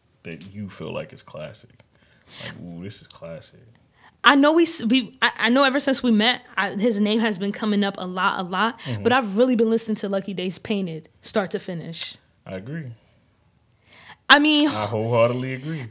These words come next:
Speaker 2: I mean, homie, literally, <laughs> he is disrespectful with his beats. Like, he will have you legit listening to two songs at once. He will legit switch the beat on you and you not know what the fuck just happened.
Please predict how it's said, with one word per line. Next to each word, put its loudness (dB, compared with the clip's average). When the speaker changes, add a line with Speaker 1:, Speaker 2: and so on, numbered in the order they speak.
Speaker 2:
I 8
mean, 4
homie, 4
literally, 4
<laughs> -16
he -2
is 0
disrespectful 2
with 4
his 2
beats. -2
Like, 0
he 4
will 4
have 2
you 0
legit 2
listening 2
to -4
two -4
songs -2
at -10
once. -10
He 4
will 4
legit 0
switch -2
the 4
beat 0
on 0
you 0
and -4
you 2
not 2
know 0
what -4
the -10
fuck -8
just -14
happened. -10